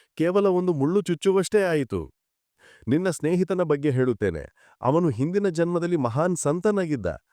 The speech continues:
ಆ ಕಾರಣದಿಂದ ಇಂದು ಅವನಿಗೆ ಕೋಟ್ಯಾಂತರ ರೂಪಾಯಿ ಆಸ್ತಿ ಬರಬೇಕಿತ್ತು. ಆದರೆ ಈ ಜನ್ಮದಲ್ಲಿ ಅವನು ಯಾವ ಒಳ್ಳೆಯ ಕೆಲಸ ಮಾಡಲಿಲ್ಲ. ಹಾಗಾಗಿ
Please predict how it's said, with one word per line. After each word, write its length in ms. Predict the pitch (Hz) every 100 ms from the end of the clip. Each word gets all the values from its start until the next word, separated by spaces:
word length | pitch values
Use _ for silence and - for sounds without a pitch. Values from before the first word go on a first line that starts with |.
| _ _ _ -
ಆ 160 | 117
ಕಾರಣದಿಂದ 600 | 165 151 180 208 190 190
ಇಂದು 300 | 196 170 175
ಅವನಿಗೆ 300 | 170 175 185
ಕೋಟ್ಯಾಂತರ 680 | 175 143 175 202 202 214 208
ರೂಪಾಯಿ 480 | 190 170 160 165 151
ಆಸ್ತಿ 320 | 143 160 185
ಬರಬೇಕಿತ್ತು. 680 | 156 143 135 120 107 78 60 _ _ _ - -
ಆದರೆ 440 | 120 117 127 151 - - - -
ಈ 180 | 131 170
ಜನ್ಮದಲ್ಲಿ 560 | 135 156 170 165 165
ಅವನು 240 | 151 151 143
ಯಾವ 280 | 113 143
ಒಳ್ಳೆಯ 420 | 170 127 143 165 156
ಕೆಲಸ 300 | 139 156 175
ಮಾಡಲಿಲ್ಲ. 500 | 151 123 98 85 71 - _ _ _
ಹಾಗಾಗಿ 760 | - 98 113 120 135 98 107